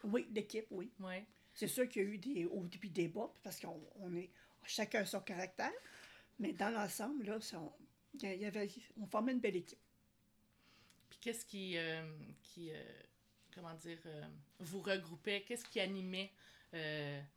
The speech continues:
Speaker 2: l'équipe, justement, à ton travail ?
Speaker 1: Euh, mon Dieu. Hmm. Euh, ben, c'est, c'est le fait aussi que on était pas mal toutes de la même génération.
Speaker 2: OK.
Speaker 1: Donc,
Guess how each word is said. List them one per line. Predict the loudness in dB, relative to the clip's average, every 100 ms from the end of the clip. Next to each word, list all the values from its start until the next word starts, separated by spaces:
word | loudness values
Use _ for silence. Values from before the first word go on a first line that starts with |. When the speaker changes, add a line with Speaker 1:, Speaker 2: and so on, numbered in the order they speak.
| _ -6
Speaker 2:
l'équipe, | -4 -4 -4 -6 -6
justement, | -6 -6 -6 -6
à | -6
ton | -8
travail ? | -6 -4 -4 -6 -12 -20 -20 -20 -20 -20 -20 -20 -20 _ _ _ _ _ 2
Speaker 1:
Euh, | 4 4 0 -10 -8
mon | -4 -4
Dieu. | -6 -18 -20 -20 -20 _ _ _ 2
Hmm. | 2 2 -8 _ _ _ _ _ _ _ _ _ _ _ -20 _ _ _ _ _ _ -20 _ _ _ _ -20 -10 -2
Euh, | -2 -2 -8 -14 -16 -18 -20 -6 4
ben, | 4
c'est, | 4 2 -2
c'est | 2
le | 2
fait | 4 4 4
aussi | -2 -2 -4
que | -2 -2 -2 -6 -20 -20 -20 -14 -2
on | 2
était | 2 2
pas | 2 2
mal | 4 2 0
toutes | -2 0
de | 0
la | 0
même | 0 -2 -2
génération. | 0 2 2 0 0 -4 -4 -10 -12 -8
Speaker 2:
OK. | -4 -6 -8 -2
Speaker 1:
Donc, | 2 2 0